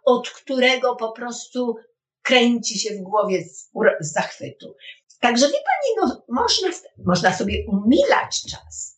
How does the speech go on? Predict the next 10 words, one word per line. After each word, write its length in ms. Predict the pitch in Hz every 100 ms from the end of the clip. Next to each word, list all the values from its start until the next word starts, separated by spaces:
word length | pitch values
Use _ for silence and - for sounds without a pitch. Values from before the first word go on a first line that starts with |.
| -
Ja 180 | 185 214
nie 160 | 247
mówię, 440 | 269 247 190 226 220
że 120 | 226
można 380 | 220 220 226 226
wziąć 540 | 190 202 208 214 - - _
stary 520 | - - 226 226 233
podręcznik 800 | 220 208 202 208 208 226 202 185
do 100 | 185
niemieckiego 800 | 185 190 190 185 - 151 147 180